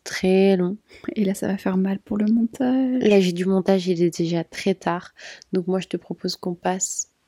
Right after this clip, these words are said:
Speaker 1: au conseil de la
Speaker 2: Conseil
Speaker 1: semaine.
Speaker 2: sympa.
Speaker 1: Ouais, conseil sympa. <laughs>
Speaker 2: Au conseil sympa.
Speaker 1: Moi,
Speaker 2: Oui.
Speaker 1: mon conseil sympa,
Speaker 2: Mhm.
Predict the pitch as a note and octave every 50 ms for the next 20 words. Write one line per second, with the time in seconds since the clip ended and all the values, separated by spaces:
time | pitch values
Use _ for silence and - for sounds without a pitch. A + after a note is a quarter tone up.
0 | _ _ - - - - F3+ - F#3 F3 F3 F3 G#3 G#3+ - - - A3 G#3+ A3
1 | A3+ B3 C4+ _ _ _ _ _ _ _ _ _ _ _ _ _ _ _ _ _
2 | - A3 F#3+ G3 B3 D#4+ F#4+ C#4 F#3+ - - G3 - A3 B3 A3+ - F#3 D#3+ -
3 | A3 B3 D4 C#4+ A3+ - - - G3 - - - - - A3+ A3 - A3 G#3+ -
4 | G#3+ G#3+ - - - - - - - G#3 - - _ - - - _ _ - F#4
5 | A#4+ A4+ F#4 - - - - - D4 B3 - - A#3 A#3 A3+ - B3 A#3 G#3 -
6 | B3 B3 A3 G#3 G3+ - G#3 G3 G3 G3 - F#3+ G3 A#3 - - - A#4 A#4+ F#4+
7 | C4+ - - G#3+ A3+ - _ - F#3+ G3 G3+ G3+ G3+ G3 F3+ - F#3 F3+ - G#3
8 | G3 - - F#3 F3+ - F3 E3+ F3+ - _ - G#3+ G#3+ A3 A#3+ F4